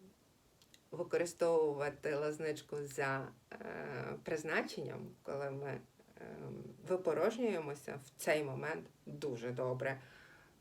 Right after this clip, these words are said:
е, подумки, е, сказати про себе «я» з вдячністю, легкістю і просто позбуваюся всіх, е,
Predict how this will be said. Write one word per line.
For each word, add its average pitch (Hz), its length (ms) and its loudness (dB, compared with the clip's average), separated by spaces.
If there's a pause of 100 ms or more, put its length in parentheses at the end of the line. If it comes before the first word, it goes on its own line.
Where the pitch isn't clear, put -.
е, 135 360 -6
подумки, 151 500 0
е, 165 840 -8
сказати 139 540 -4
про 139 200 -4
себе 151 400 -2
«я» 139 380 0 (560)
з 131 200 -8
вдячністю, 196 760 0
легкістю 143 720 -2 (1000)
і 120 100 2
просто 143 460 -2
позбуваюся 147 1040 0 (100)
всіх, - 600 -6 (180)
е, 131 160 -10